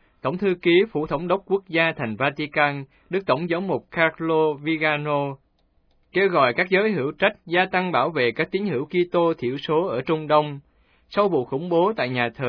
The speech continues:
chính tòa Công giáo ở Baghdad, làm cho năm mươi tám người thiệt mạng hồi cuối tháng mười vừa qua. Lên tiếng tại hội nghị quốc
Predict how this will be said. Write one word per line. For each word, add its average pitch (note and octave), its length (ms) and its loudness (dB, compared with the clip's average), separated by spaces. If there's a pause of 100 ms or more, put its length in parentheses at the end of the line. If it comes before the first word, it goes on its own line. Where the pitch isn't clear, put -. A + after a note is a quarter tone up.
(120)
chính F3+ 220 -6
tòa A#2+ 180 2
Công D3 320 -6
giáo D3 220 0
ở C#3 120 -6
Baghdad, E3 440 -2 (300)
làm A2+ 240 -2
cho D3+ 220 0
năm D#3 200 -2
mươi D3+ 160 -2
tám D#3+ 260 -4
người A#2+ 220 -4
thiệt A2+ 160 -8 (100)
mạng G#2+ 260 -6 (100)
hồi A2 180 -6
cuối D3+ 260 -6
tháng E3 220 -8
mười A2 160 -2
vừa G2+ 300 -6
qua. B2+ 340 0 (640)
Lên F3 240 0
tiếng F#3 260 6
tại C#3+ 160 2
hội B2+ 180 2
nghị B2 180 -2
quốc E3+ 200 -2